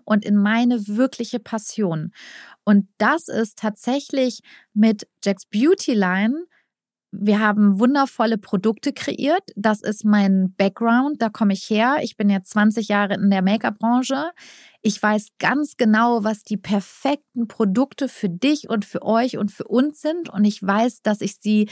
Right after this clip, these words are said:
mit ganz, ganz, ganz viel Liebe in Berlin kreiere und unsere wundervollen Pinsel, die einfach diese,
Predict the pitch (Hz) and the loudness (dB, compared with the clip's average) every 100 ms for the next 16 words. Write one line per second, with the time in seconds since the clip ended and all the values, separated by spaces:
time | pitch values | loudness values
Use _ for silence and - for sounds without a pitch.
0 | - - _ - 190 - 202 262 - 233 | -8 -20 _ -2 -2 2 0 0 0 -2
1 | - 202 214 - 220 220 254 254 247 233 | 0 -2 -2 0 0 2 2 2 0 0
2 | 208 202 202 247 269 - 208 214 208 214 | 0 2 2 0 -2 -4 -2 -2 0 -2
3 | - 202 208 196 202 240 247 214 208 202 | -2 -2 -2 -2 -2 0 0 0 0 0
4 | 208 - 285 240 240 233 - - - - | -2 -2 0 2 0 0 -12 -14 -6 -2
5 | 220 233 214 214 202 214 | 0 -2 -4 -4 0 0